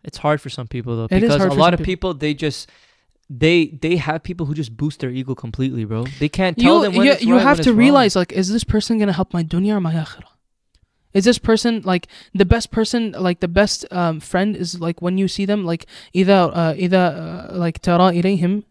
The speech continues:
Speaker 2: like,
Speaker 1: Yeah.
Speaker 2: تذكر الله. Like, when you look at them, you remember Allah. Like, you
Speaker 1: Yeah.
Speaker 2: gotta find those people. If you don't find it, then you gotta look for it. And f-, in order to look for 'em and you want to attract them to you, you just become a better person yourself.
Speaker 1: Okay, so let's say I have a bunch of bad friends. I cut them all off. Somebody, for example, like the one TikToker I said,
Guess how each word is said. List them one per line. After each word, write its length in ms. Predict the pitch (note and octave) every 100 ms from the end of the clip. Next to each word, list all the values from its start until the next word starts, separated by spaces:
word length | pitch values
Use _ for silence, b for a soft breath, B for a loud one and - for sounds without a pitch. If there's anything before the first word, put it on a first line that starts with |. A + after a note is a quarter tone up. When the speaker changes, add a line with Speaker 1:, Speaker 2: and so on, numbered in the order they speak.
| -
Speaker 2:
like, 240 | C3+ - A#2+
Speaker 1:
Yeah. 80 | A#2
Speaker 2:
تذكر 320 | F#3+ - E3+
الله. 340 | D#3+ E3 D3+
Like, 180 | D3+ D#3
when 120 | F3
you 80 | E3+
look 200 | F3 F3+
at 120 | F#3
them, 120 | F#3
you 80 | E3+
remember 240 | E3 E3 D#3+
Allah. 320 | D#3+ D3+ D#3+
Like, 160 | E3+ D#3+
you 60 | B2+
Speaker 1:
Yeah. 60 |
Speaker 2:
gotta 180 | F#3+ G3
find 200 | F3+ F3+
those 160 | F3 -
people. 180 | F#3+ E3+
If 140 | -
you 80 | F#3
don't 180 | F3+ G3+
find 260 | E3 F#3
it, 120 | G3 F3
then 80 |
you 60 | F3
gotta 160 | E3+ D#3+
look 220 | E3 -
for 100 | E3+
it. 100 | D#3+ B B B B
And 220 | F#3+ F3+
f-, 120 | -
in 180 | - F#3+
order 280 | F3+ G3+ A3+
to 140 | -
look 180 | F#3 F#3+
for 140 | - A3
'em 120 | G#3+
and 100 | F#3
you 80 | F3+
want 160 | F3+ F#3
to 40 |
attract 360 | F3 - F3 F#3+
them 100 | F#3
to 140 | -
you, 120 | G3+ F#3+
you 160 | F3
just 200 | F3+ -
become 200 | E3 E3
a 60 | D#3+
better 180 | D#3+ D#3+
person 300 | D#3+ - E3+
yourself. 260 | D#3+ D#3+
Speaker 1:
Okay, 260 | C#3 C3+ C3
so 300 | - C3 B2
let's 220 | B2 C3
say 240 | - C3+
I 160 | B2+ B2
have 180 | B2 A#2
a 40 |
bunch 200 | A2 B2
of 60 | B2
bad 180 | B2 A#2+
friends. 300 | - A#2 A#2+
I 60 |
cut 180 | - C3
them 120 | A#2+
all 180 | A#2 A2
off. 280 | G#2+ - -
Somebody, 500 | - C#3+ C#3+ C#3 C3 b b b
for 120 | D3
example, 280 | C3+ C#3 C3
like 120 | B2+
the 80 | C3
one 80 | C3
TikToker 440 | D#3+ - B2 -
I 40 | A#2+
said, 240 | -